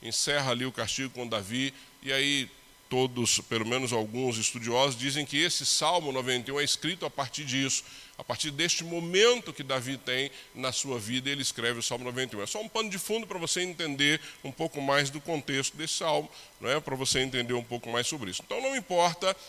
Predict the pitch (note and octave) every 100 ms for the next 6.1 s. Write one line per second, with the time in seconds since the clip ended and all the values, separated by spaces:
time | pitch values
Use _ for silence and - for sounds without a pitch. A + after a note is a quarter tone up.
0 | - - - C3 D3+ E3 C#3 C#3+ F3 D#3+
1 | C3+ - A#2+ C3+ - D3+ C3+ - A2+ G2+
2 | F#2+ B2+ E3 E3+ - - B2+ B2 A2+ C#3
3 | C3+ B2+ - A#2+ A2 B2 A#2 - A#2+ B2+
4 | F2 F#2+ A#2+ B2+ B2+ - - - G#2+ A2
5 | G2+ A#2+ A#2+ A2 G#2 G2+ G2 C3 E3 E3